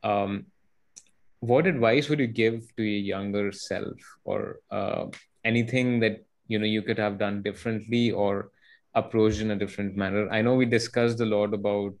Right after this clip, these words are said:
uh, the initial gigs that you got, uh, but apart from that, like, from an experience or learning standpoint, anything you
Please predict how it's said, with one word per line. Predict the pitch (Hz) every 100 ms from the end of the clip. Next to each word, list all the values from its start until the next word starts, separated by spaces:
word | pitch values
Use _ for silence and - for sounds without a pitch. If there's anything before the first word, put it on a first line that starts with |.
| -
uh, | 101 98 98 95 98 - _ _
the | 110 107 117
initial | 110 107 - 113
gigs | 104 107 104
that | 107 101
you |
got, | 98 98 98 - _ _ _ - _
uh, | 104 95 95 101
but | 101 107 101
apart | 113 113 117
from | 147 120
that, | 104 104 101
like, | 104 95 - _ _ _ _ _
from | - 113 110
an | 107 101 101
experience | 113 - - 113 117 110
or |
learning | 104 104 104 104
standpoint, | - 98 95 92 98 98 98
anything | 107 110 110 113 107 98 -
you | 110 107 101 98